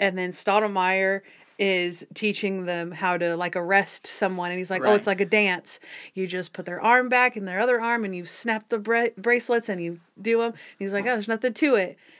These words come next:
Speaker 1: And they're like, "Oh, thanks." And then Stottlemeyer's like, thinks he's all cool. And so <laughs> he's like, "No problem." And he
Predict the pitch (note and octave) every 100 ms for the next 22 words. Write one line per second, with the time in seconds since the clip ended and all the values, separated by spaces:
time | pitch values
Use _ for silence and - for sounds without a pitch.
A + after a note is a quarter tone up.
0 | _ _ - G3 F#3+ F#3+ F#3 - G#3+ G3
1 | G#3+ G#3 G3+ - F#3+ F3+ F3+ F3+ - -
2 | - - A3 G#3 G3 F#3+ F#3+ F#3+ F#3 F3+
3 | F3 - G#3 G3+ G3+ F#3+ F3 - - G#3+
4 | F#3+ F#3 G3+ G#3+ G3 - - - - -
5 | - - - C#4 G#3 G3 G#3 A3+ G#3 G3
6 | F#3+ G3 F#3